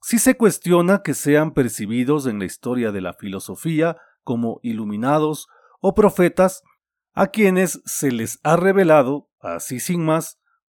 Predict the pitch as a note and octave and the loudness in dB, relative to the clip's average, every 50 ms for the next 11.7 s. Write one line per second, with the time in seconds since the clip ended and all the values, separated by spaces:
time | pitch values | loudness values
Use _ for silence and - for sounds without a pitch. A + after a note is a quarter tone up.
0 | _ _ - D#3 D#3+ D#3+ D3+ C#3+ C3+ B2+ A2+ G#2 F#2+ F#2 D#2 - _ _ _ _ | _ _ -4 -2 0 0 2 2 2 0 0 -2 -4 -6 -8 -10 _ _ _ _
1 | _ _ _ _ _ _ _ _ _ _ - F#2+ G#2+ B2+ C3+ C#3 - D#3+ F3 F3 | _ _ _ _ _ _ _ _ _ _ -10 -6 -4 -2 -2 -2 -2 -2 -2 -2
2 | - G3 F#3+ - F#3+ E3+ D3 C3+ - F3+ F3+ F3 F3 _ _ _ _ _ _ _ | -2 -2 -2 0 0 0 0 -2 -2 -4 -4 -6 -6 _ _ _ _ _ _ _
3 | _ - F#2+ - - - F#2 - - A2+ A2+ A2 - A2+ G#2 A#2+ D3 D#3 D#3+ D3+ | _ -14 -14 -12 -12 -14 -12 -10 -8 -8 -8 -6 -8 -6 -4 -2 -2 0 -2 -2
4 | - - - _ _ _ _ _ _ _ _ _ - G3+ - - A#2 G#2 F#2+ G2 | -6 -10 -18 _ _ _ _ _ _ _ _ _ -12 -12 -8 -6 -6 -6 -6 -6
5 | F#2+ F#2+ G2 B2 C#3 D3 C#3+ C#3 B2+ B2 A2+ A2 G#2+ G2 G#2 F#2 F#2 F2+ - F#2+ | -6 -4 0 2 2 4 4 4 2 2 0 -2 -4 -6 -8 -8 -8 -10 -10 -12
6 | E2+ - - - B2+ B2+ A#2 A#2+ C3 D#3 E3+ D3 - - C#3+ C#3 B2+ - D3+ D3 | -14 -16 -10 -8 -8 -8 -6 -8 -8 -8 -8 -6 -4 -2 -2 -2 -2 -4 -6 -8
7 | C3 - _ - G#2 G2 F#2+ F#2 F2+ - G#2 E2+ F2 D#2+ - - C3 A#2+ A#2 G2+ | -8 -10 _ -10 -10 -8 -8 -8 -10 -10 -12 -12 -12 -12 -10 -8 -6 -6 -6 -8
8 | F2 - - A#2+ B2 C#3+ C3 - D#3+ D#3 D3 - - E3+ E3 - _ _ _ _ | -10 -8 -6 -4 -4 -4 -4 -2 -2 -2 -2 -2 -2 -4 -4 -6 _ _ _ _
9 | _ _ _ - G#2+ - - G2+ G2+ A#2+ C3 C3 - - C#3+ C3 B2+ - - - | _ _ _ -8 -8 -4 -4 -4 -2 -2 -4 -4 -4 -4 -4 -4 -4 -6 -8 -10
10 | G#2+ G2+ F2+ F2 - - B2 B2 A#2 - B2+ A#2 A2 G#2 - A2+ G2+ F#2 E2 D#2 | -8 -8 -8 -10 -8 -6 -6 -6 -6 -6 -6 -6 -6 -8 -8 -10 -8 -8 -8 -10
11 | - - A#2+ B2+ B2 B2 - - C3 B2 A#2+ C3 _ | -10 -6 -6 -4 -4 -6 -6 -8 -8 -8 -8 -10 _